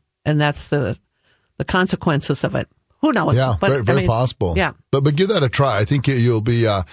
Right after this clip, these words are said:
Speaker 2: surprised on how well you do with it.
Speaker 1: Yeah, thanks for the question. That's a good question.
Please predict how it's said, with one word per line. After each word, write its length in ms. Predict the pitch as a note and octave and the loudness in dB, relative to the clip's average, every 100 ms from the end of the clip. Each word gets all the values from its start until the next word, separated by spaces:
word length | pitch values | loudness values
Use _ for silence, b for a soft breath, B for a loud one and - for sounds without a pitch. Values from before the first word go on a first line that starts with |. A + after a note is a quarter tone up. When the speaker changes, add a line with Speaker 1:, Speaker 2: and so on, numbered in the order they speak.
| B B | B B
Speaker 2:
surprised 640 | B A2+ C3 B2 A#2+ G#2+ - | B -2 0 2 2 0 -2
on 360 | A#2 A2 G#2+ G#2 | 0 2 2 0
how 160 | G2+ G#2+ | 0 0
well 220 | G#2+ G2+ | 0 0
you 80 | F2 | -2
do 160 | G2 | -2
with 160 | F#2+ E2 | -2 -4
it. 140 | C2+ - _ _ _ b b b - | -8 -10 _ _ _ b b b -4
Speaker 1:
Yeah, 160 | B3 | -2
thanks 320 | F#3 A#3 B3+ - | 0 -2 -2 0
for 140 | A3 | 0
the 80 | F#3 | 0
question. 400 | - G3+ - D#3 | -2 -2 0 0
That's 200 | F3+ - | 0 -2
a 60 | |
good 220 | F#3+ G3 - | -2 -2 -2
question. 480 | E3 F3+ C#3+ C3+ | -4 -2 -4 -4